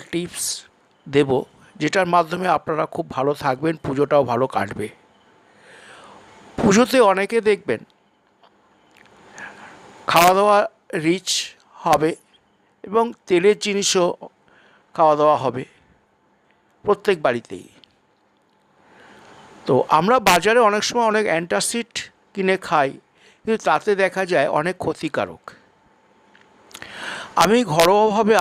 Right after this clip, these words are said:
আপনাদের যেটা বলবো,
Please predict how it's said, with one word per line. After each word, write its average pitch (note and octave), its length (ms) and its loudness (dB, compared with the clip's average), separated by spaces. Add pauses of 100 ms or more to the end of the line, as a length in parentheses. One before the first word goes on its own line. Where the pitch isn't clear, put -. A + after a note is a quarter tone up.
আপনাদের F3+ 460 -2 (1800)
যেটা D#3+ 320 2 (160)
বলবো, D#3 460 0